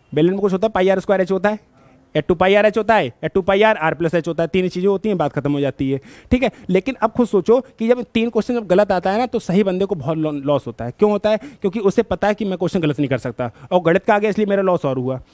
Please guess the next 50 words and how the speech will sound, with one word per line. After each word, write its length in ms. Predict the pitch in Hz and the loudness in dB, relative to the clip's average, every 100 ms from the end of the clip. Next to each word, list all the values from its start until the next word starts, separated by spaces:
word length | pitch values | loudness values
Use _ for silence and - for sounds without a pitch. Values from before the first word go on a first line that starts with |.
| _ - | _ 0
अगर 160 | 185 | 0
गणित 220 | 180 175 - | 2 0 2
का 100 | 214 | 0
नहीं 120 | 202 | 0
होता, 240 | 202 226 | 0 0
जीएस 240 | 190 175 180 | 2 0 0
का 80 | 202 | -2
होता 160 | 196 | 0
है, 60 | 180 | -2
अरे 100 | 131 | -2
हट्टा, 260 | 131 175 165 _ _ _ _ _ _ _ _ - | -4 -6 -8 _ _ _ _ _ _ _ _ -16
मैं 240 | 151 170 | -6 -4
सोचता 200 | 185 185 | -2 -2
हूँ 80 | 196 | 0
जीएस 180 | 165 165 | 0 0
का 80 | |
मास्टर 220 | 190 170 175 | -2 -2 -2
थोड़ी, 180 | 185 | -2
मुझे 220 | 196 180 180 | 0 0 0
नहीं 100 | 190 | 0
पता, 220 | 185 180 - - | -2 -4 -8 -8
लेकिन 180 | 202 220 | -4 0
मैथ्स 180 | 180 180 | 0 0
का 120 | 220 | -2
था 120 | 220 | -2
तो 120 | 226 | -4
मैंने 160 | 208 202 | -4 -4
सोचा 200 | 196 233 | -4 -2
ये 120 | 233 | -2
हो 300 | 214 180 165 | -2 -4 -6
सकता 200 | 165 202 | -4 -4
है 40 | 247 | -2
कोई 140 | 269 | -2
मिस्टेक 320 | 202 175 208 | 0 0 0
हो 120 | 160 | 2
रही 100 | 143 | 0
हो 80 | 135 | 0
मुझसे, 240 | 123 - 131 - - | -2 -6 -10 -10 -4
मैंने 140 | 226 240 | -2 2
कई 120 | 214 | 0
बार 180 | 202 175 | 2 0
उसको 220 | 143 - | 0 -8
किया, 260 | 120 107 110 - _ _ _ _ _ _ _ _ _ | -14 -12 -14 -18 _ _ _ _ _ _ _ _ _
तो 60 | 160 | -6
समय 200 | - 175 | -2 0
तो 100 | 208 | 2
बर्बादी 320 | 185 175 185 | 0 0 0
हुई 120 | 175 220 | 0 0
नहीं 140 | 202 | -2
हुई। 140 | 190 | -4